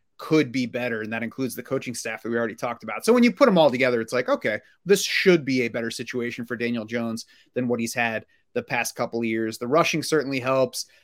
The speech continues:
The T D rate, I agree, should rebound. Since two thousand two, which was when the league got to thirty-two teams, we've had ju-, we've had nine quarterbacks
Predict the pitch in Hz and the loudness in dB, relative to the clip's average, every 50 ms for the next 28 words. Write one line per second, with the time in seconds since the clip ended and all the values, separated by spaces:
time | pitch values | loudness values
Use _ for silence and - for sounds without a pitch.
0 | _ _ 127 139 135 127 - - - 185 196 185 185 175 160 139 139 143 139 139 | _ _ 2 4 4 4 2 -2 -4 -2 0 2 4 4 4 4 4 4 4 4
1 | 139 135 127 131 131 127 120 117 127 127 131 127 - - - - 170 170 170 135 | 2 2 0 0 0 0 0 -2 -4 -2 -2 -2 -2 -2 0 4 4 4 4 4
2 | 127 131 131 131 123 117 120 117 117 120 117 117 117 - _ _ _ - - - | 2 -2 -2 -2 -2 -2 -6 -6 -6 -6 -6 -8 -8 -10 _ _ _ -6 -2 0
3 | 190 196 185 185 - - 190 185 185 202 190 185 170 147 143 120 - - - 156 | 2 2 2 0 -2 -4 -4 0 2 4 4 4 4 2 -2 -6 -8 -6 -2 2
4 | 151 156 160 160 156 143 - - 139 123 123 117 135 135 135 135 135 131 123 120 | 4 4 6 4 4 0 0 -4 -6 -6 -6 -6 -4 -4 -2 -2 -4 -4 -4 -4
5 | 127 127 127 123 113 - 139 135 135 135 127 117 117 131 127 123 - - - - | -2 -2 -2 -4 -6 -8 -8 -6 -4 -4 -4 -4 -4 -4 -4 -4 -8 -12 -10 -8
6 | 131 135 127 120 - 127 120 - - 127 131 127 123 117 - - - _ _ _ | -6 -6 -6 -6 -6 -8 -8 -6 -4 -4 -4 -4 -4 -6 -8 -14 -20 _ _ _
7 | - 131 - 143 143 139 135 135 127 120 - _ _ _ _ _ _ _ - 160 | -10 -8 -2 0 0 2 2 2 0 -2 -4 _ _ _ _ _ _ _ 2 2
8 | 170 - 165 160 170 165 170 151 127 131 135 135 131 147 175 180 180 175 151 - | 2 4 2 2 4 4 4 4 2 0 -2 -2 -2 0 0 0 0 0 0 0
9 | 151 143 135 131 113 110 104 104 107 - - - | 0 0 0 -2 -4 -6 -6 -8 -8 -10 -10 -12